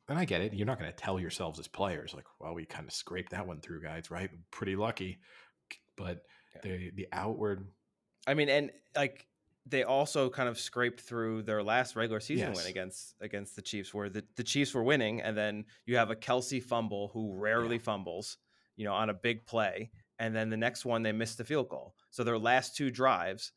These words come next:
Speaker 2: where they lost a game by three points was a fumble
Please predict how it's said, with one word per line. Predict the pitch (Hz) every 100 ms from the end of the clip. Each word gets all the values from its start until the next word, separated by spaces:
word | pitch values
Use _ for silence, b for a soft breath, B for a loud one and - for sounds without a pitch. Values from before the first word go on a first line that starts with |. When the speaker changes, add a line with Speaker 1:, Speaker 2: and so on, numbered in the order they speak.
| _ _
Speaker 2:
where | 110 110
they | 107
lost | 107 110 -
a |
game | 107 113 107
by | 107
three | - 110
points | 110 110 101 -
was | 101 95
a |
fumble | - 113 110 113 120 117